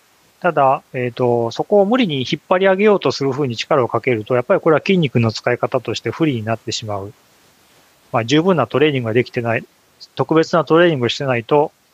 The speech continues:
まあ、筋肉の使い方として不利になって、まあ、逆にそこが疲れてしまうと思いますので、まあ、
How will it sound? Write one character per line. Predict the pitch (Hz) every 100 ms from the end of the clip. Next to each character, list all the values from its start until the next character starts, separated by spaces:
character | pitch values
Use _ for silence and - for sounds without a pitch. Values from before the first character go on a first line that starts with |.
| _ _ _ _ _
ま | 127
あ、 |
筋 | - 160
肉 | 123 117
の | 110
使 | - 127
い |
方 | 127 127
と | 123
し | 117
て | 117
不 | 165
利 | 151
に | 117
な | 110
っ |
て、 | - 165 160
ま | 143
あ、 | 113
逆 | 117 139
に | 131
そ | 127
こ | 131
が | 123
疲 | - 147
れ | 117
て | -
し | -
ま | 110
う | 107
と | 123
思 | 113
い |
ま | 113 117
す | 117
の | 107
で、 | 131 139 - _ _ _ _ _ - - - - - _ 139
ま | 107 98
あ、 | -